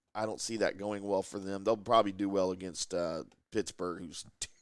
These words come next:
terrible, by the way. In case you didn't know, breaking news, Pittsburgh's terrible. They always will be terrible. Um, but the Browns are coming off their first shutout since two thousand seven. Cleveland's defense held Arizona to just fifty-eight yards last week.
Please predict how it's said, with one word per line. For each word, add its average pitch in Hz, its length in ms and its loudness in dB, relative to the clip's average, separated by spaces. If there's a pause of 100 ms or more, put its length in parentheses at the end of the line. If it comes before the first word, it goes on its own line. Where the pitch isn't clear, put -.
terrible, - 420 -18
by 71 140 -14
the 55 60 -14
way. 58 120 -10
In - 60 -16
case 180 220 2
you 139 80 0
didn't 98 160 -6
know, 92 160 0
breaking 156 400 4
news, 90 420 -2 (540)
Pittsburgh's 127 400 -6
terrible. 87 560 -2 (440)
They 101 120 -8
always 92 260 -8
will 78 80 -12
be 95 80 -14
terrible. 80 480 -10 (600)
Um, 90 320 0
but 139 80 8
the 170 40 2
Browns 185 300 10
are 175 40 4
coming 175 200 8
off 170 120 12
their 151 100 8
first 143 280 6
shutout 147 300 10
since 113 160 -6
two 135 140 -2
thousand 113 320 8
seven. 120 440 8
Cleveland's 117 400 2
defense 107 380 0
held 104 180 6
Arizona 104 460 4
to 90 80 -4
just 92 260 -6
fifty-eight 98 440 0
yards 92 280 -2
last 95 280 0
week. 95 200 -2